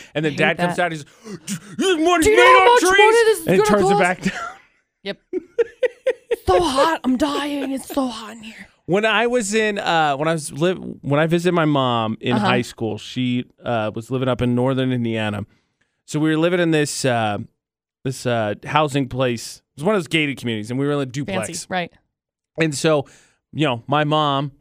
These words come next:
Speaker 1: being my mom, likes to keep the place warm, right?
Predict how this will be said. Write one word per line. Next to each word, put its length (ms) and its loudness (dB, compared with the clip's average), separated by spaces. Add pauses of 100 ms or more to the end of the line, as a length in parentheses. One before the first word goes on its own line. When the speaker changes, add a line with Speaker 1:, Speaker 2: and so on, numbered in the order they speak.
(100)
Speaker 1:
being 180 -2
my 160 0
mom, 500 0 (280)
likes 240 -2
to 40 -18
keep 200 -4
the 60 -12
place 440 -2 (180)
warm, 460 0 (380)
right? 260 2